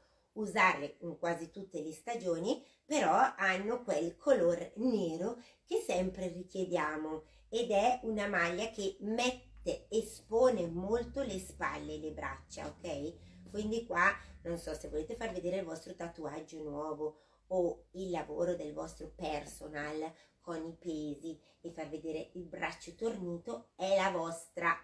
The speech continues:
ok? Questa è bellissima e viene trentanove euro. Poi,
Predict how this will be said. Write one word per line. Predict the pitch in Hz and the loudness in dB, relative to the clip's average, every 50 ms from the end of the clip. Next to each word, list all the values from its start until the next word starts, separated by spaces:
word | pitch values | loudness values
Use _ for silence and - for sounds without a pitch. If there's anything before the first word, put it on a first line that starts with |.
| - - | -12 -12
ok? | 175 - - - 196 175 165 175 247 262 - - _ _ _ | -12 -8 -4 -2 0 0 0 0 -2 -4 -6 -12 _ _ _
Questa | - 190 196 190 - 233 - - | -4 -2 -2 -2 -2 -6 -4 -4
è | 202 202 170 | -4 -4 -2
bellissima | 196 196 185 170 151 - - 175 170 156 - - | -2 -2 -2 -4 -6 -8 -8 -8 -8 -8 -6 -4
e | - 226 | -4 -4
viene | 226 190 214 214 220 254 294 285 - - | -2 0 0 2 4 2 2 0 -2 -8
trentanove | - 220 208 214 208 - 214 208 190 165 156 156 165 156 143 139 | -8 -6 -6 -4 -4 -4 -4 -2 -2 -4 -4 -4 -4 -4 -4 -4
euro. | 139 131 139 139 143 143 139 - - - _ _ _ _ _ _ _ _ _ _ _ _ _ _ _ _ | -6 -6 -8 -8 -8 -10 -10 -10 -16 -20 _ _ _ _ _ _ _ _ _ _ _ _ _ _ _ _
Poi, | - 285 269 220 196 190 226 285 - - - | 6 10 10 10 10 10 6 2 -2 -4 -10